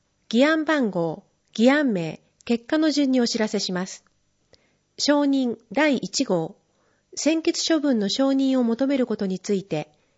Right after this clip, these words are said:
第一号。承認。議案第一号。令和三年度、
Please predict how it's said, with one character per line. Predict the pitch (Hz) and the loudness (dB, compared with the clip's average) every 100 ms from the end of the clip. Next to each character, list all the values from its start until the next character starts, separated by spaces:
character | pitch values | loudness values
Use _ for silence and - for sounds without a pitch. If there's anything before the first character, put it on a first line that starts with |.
| _ | _
第 | - 233 233 | -4 0 0
一 | 180 - 220 | -2 -6 -6
号。 | 160 147 - _ _ _ _ _ _ | -6 -8 -14 _ _ _ _ _ _
承 | - 269 254 | -2 2 2
認。 | 233 220 208 _ _ _ _ _ _ _ _ _ _ _ - | 0 -2 -4 _ _ _ _ _ _ _ _ _ _ _ -10
議 | 185 240 | 0 2
案 | 269 262 - - | 2 -2 -8 -4
第 | 240 311 240 | 0 0 0
一 | - 254 | -2 -2
号。 | 196 156 - _ _ _ _ _ _ - | 0 -4 -8 _ _ _ _ _ _ -2
令 | 233 311 | 0 2
和 | 311 | 2
三 | 285 269 | 0 -2
年 | 254 254 196 | 0 -2 -2
度、 | 165 - | -6 -8